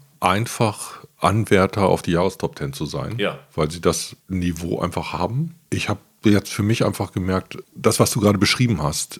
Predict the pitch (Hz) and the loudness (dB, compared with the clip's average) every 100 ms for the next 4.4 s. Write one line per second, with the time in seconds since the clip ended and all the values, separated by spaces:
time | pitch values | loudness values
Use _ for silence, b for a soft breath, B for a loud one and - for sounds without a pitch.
0 | _ 101 104 - 104 90 127 160 135 - | _ 4 4 4 2 4 6 6 4 0
1 | 120 110 - - - 107 98 85 - 123 | 2 2 0 -6 -2 0 0 -2 0 2
2 | 170 - - - - 107 117 107 101 - | 4 2 -10 -8 -4 0 2 2 0 -2
3 | 98 101 - 113 107 - 101 87 110 147 | 0 0 2 2 2 0 0 2 0 2
4 | 139 139 143 | 4 4 2